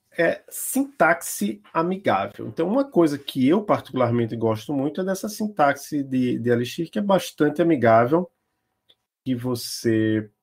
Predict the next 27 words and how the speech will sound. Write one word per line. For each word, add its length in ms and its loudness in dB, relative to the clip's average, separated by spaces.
pode, 260 2
por 220 0
exemplo, 640 -2
eu, 240 0
eu, 360 2
eu 40 0
tenho 220 4
mostrado 500 4
pra 140 4
vocês, 840 2
é, 540 4
isso 160 -10
aqui, 320 -8
né? 160 -6
Eu, 140 -6
isso 200 -2
aqui 180 -2
é 40 6
o 100 2
comando 480 2
que 120 -8
escreve 440 0
na 160 2
tela, 500 2
aí 200 2
eu 120 2
puts, 800 -2